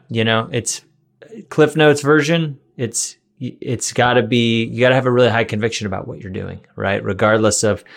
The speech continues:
the timing and interest rates. And so, I got, not gonna lie, it stings a little bit having a seven percent interest rate, but it was the right move for, for us and our family. Okay, but with all that said,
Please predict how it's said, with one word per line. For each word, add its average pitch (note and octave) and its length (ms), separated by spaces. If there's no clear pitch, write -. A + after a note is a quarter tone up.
the - 100
timing C#3 580
and A2+ 120
interest A#2+ 360
rates. A2+ 400
And F#2+ 160
so, F#2+ 380
I - 40
got, A#2 260
not C3 160
gonna D3 140
lie, D3+ 140
it C3+ 100
stings D#3 280
a A#2+ 60
little G#2+ 180
bit A2 240
having G#2+ 220
a G2+ 40
seven G#2 280
percent G#2+ 240
interest G#2+ 300
rate, C#3 240
but G#2 160
it G#2+ 60
was G#2 160
the G#2 80
right G#2+ 200
move A2 240
for, G#2 400
for - 240
us A2 160
and G#2 80
our G2+ 60
family. F#2+ 420
Okay, C3 340
but D#3 140
with D#3+ 220
all E3 160
that D3 220
said, A2+ 280